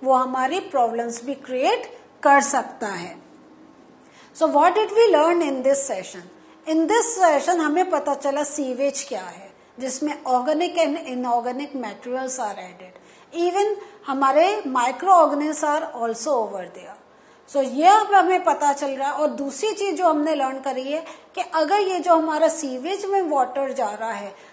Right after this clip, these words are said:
थोड़ा सा अगर रिसाइकिल करके we can purify it, जो उसमें contaminants हैं, we can remove it, तो at least that water can be used for some other purpose। जो हार्म भी नहीं करे, but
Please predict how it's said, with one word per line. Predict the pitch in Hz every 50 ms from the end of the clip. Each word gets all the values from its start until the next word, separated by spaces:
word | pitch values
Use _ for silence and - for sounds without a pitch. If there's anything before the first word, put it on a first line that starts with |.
| - _ -
थोड़ा | - 359 415 453 480 480 494 494 466
सा | 480 480 440
अगर | 381 339 302 370 370 294
रिसाइकिल | 294 302 302 285 - 294 277 254 262 - 320 311
करके | 302 294 262 247 254 - 311 311
we | 254 247 262 254 262 -
can | 294 294 277 285 -
purify | 247 220 214 226 208 - - 247 214 202
it, | 220 208 - 214 190 180 - - - - - - - _ - -
जो | - 370 415 440
उसमें | 415 - - 370 381
contaminants | 381 381 - 294 269 262 262 294 277 269 277 311 370 392 381 359 302 302 302 - -
हैं, | 302 294 302 302 269
we | 285 277 269 277 -
can | 320 320 302
remove | 277 269 233 220 220 214 208 202 202
it, | 190 185 180 - - - - - - - -
तो | 320
at | 320 - 285 285 285 294 -
least | 339 370 415 440 - - - -
that | 254 302 320 311 302 302 277
water | 262 262 254 - 320 311
can | 320 - 285 262 254 254
be | 277 277 254 247 254 269
used | 294 294 - -
for | 302 302 285
some | 294 - 254 220 214
other | 214 208 208 220 233 240 233 - -
purpose। | 180 180 170 - - - 190 - - - - - -
जो | 311 330 370 370 359 370 - - - -
हार्म | - - - 254 262 285 330 381 403
भी | 415 466 466 440
नहीं | 415 370 339 349
करे, | 339 320 302 302 320 359 381 - - - - - 240
but | 226 330 349